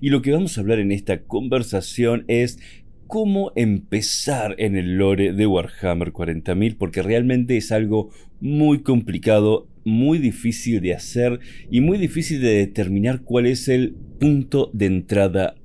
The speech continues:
óptimo. Así que espero y deseo que puedan sacar algo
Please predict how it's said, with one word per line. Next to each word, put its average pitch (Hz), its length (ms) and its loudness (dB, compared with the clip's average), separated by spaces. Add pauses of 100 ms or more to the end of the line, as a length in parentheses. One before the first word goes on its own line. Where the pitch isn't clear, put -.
(300)
óptimo. 82 640 -4 (340)
Así 131 320 0
que - 300 2
espero 127 640 2
y 147 120 6
deseo 120 600 4
que 107 100 0
puedan 120 420 2
sacar 104 360 2
algo 98 280 2